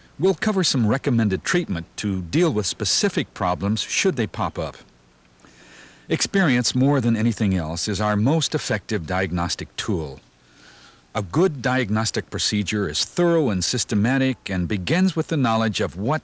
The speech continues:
a normal, healthy plant of each species or cultivar looks like. Then, when there's a slight change in plant appearance,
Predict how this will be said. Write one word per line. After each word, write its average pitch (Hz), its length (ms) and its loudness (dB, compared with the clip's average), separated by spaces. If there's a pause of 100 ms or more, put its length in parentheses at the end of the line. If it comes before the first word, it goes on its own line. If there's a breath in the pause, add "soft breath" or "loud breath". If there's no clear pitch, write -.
a 98 80 -6
normal, 113 440 2
healthy 107 360 -2
plant 98 520 -4
of 104 120 -4
each 151 200 -2
species 117 520 -2
or 98 140 -4
cultivar 107 640 -2
looks 170 340 -2
like. 82 300 -4 (1040 loud breath)
Then, 175 360 2
when 147 180 2
there's 135 220 0
a 123 60 -2
slight 147 380 -2
change 165 460 2
in 135 100 0
plant 143 280 -2
appearance, 117 720 -2